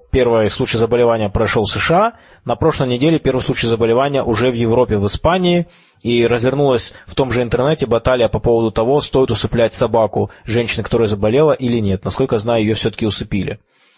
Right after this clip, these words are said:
А, но давайте поговорим с вами вот о чём. А, когда мы говорили на предыдущих выпусках, что, по идее, цивилизованным странам, э, ни С Ш А, ни Европе вообще, эпидемия какая-то серьёзная Эболы не грозит,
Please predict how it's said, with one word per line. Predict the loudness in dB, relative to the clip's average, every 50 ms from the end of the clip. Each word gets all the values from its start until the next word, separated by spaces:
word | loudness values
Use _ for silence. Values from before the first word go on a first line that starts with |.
| _ _ _ _ _ -20 -12 -4
А, | -2 0 2 2 2
но | 2 0 0
давайте | 0 2 2 2 0 0 0 -2 -2
поговорим | -2 0 2 2 2 2 2 0
с | -2 -2
вами | -2 -2 0 0 -2
вот | 0 0 0 0 0
о | -2
чём. | -4 -4 -4 -4 -6 -6 -12 -18 _ _ _ _ -20 -20 _ _ -6
А, | -4 -4 -2
когда | -2 -4 -4 -4 -2 0 0 2 2 2 2 2 0 0 -4 -6 -12 _ _ _ _
мы | -10 -6 -2 0 0 0 0 0
говорили | 2 2 2 2 2 2 0 0 0
на | -2 -2
предыдущих | -2 -2 -2 0 0 -2 -2 -2 -2
выпусках, | -2 -2 0 0 -2 -2 -2 -4 -4
что, | -4 -4 -2 0 2 2 2 2
по | 0 0 0 2 2
идее, | 2 2 2 2 2 2 0
цивилизованным | -2 -2 -2 0 0 2 2 2 0 0 -2
странам, | -4 -4 -2 0 0 2 2 0 0 -2 -4 -4 -8 -12 _ _ _ _ _ _ _
э, | -4 -2 0 0 2 0 0 -2 -2
ни | -2 -2
С | -2 0
Ш | 0 0 0 0 0
А, | 0 -2
ни | -2 -2
Европе | -2 0 0 0 0 0 0
вообще, | 0 2 2 2 0 0 0 0 0 0 0 -4 -12 -20 -14 -8
эпидемия | -6 -6 -4 -2 -2 -2 0 0 0 2 0 -2
какая-то | -4 -2 -2 -2 0 0 0
серьёзная | -2 -2 0 0 0 0 0 0 -2 0
Эболы | 0 0 0 2 2 0
не | -2 -2
грозит, | 0 0 0 0 0 0 -2 -4 -4 -10